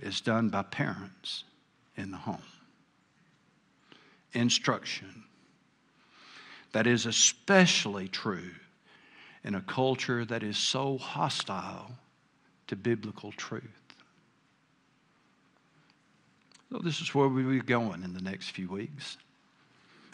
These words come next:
I hope today I've managed to accomplish my goal, which was to show you that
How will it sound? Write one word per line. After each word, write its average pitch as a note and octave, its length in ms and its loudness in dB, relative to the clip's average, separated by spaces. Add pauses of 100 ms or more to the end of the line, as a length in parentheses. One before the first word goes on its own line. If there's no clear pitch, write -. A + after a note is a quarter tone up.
I - 60 -4
hope B2+ 240 4
today B2+ 500 6
I've A2 160 0
managed A#2+ 400 4
to A2+ 80 -2
accomplish A2 560 -4
my G2 120 -4
goal, F#2+ 440 -4 (1200)
which - 200 -8
was G#2+ 260 0
to G#2 100 -6
show B2 340 4
you C3 480 2 (2250)
that C#3 220 0